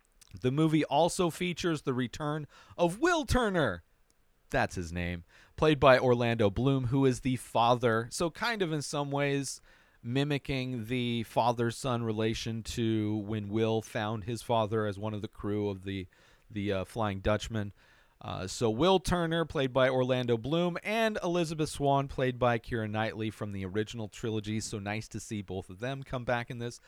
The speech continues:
Another reason why this is above the other film that is at number five.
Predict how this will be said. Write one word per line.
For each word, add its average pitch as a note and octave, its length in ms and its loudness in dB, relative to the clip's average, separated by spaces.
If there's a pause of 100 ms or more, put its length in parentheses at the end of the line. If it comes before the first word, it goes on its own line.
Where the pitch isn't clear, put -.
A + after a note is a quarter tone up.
(160)
Another E2+ 240 -6
reason A2+ 340 -2
why G#2+ 260 0
this G2 180 -10
is G2 100 -14
above G#2+ 480 -2 (360)
the G2+ 360 -2
other G#2+ 260 -2
film G#2+ 480 -4
that G#2 160 -6
is F#2 160 -8
at G#2 80 -6
number G2 220 -8
five. G#2 280 -4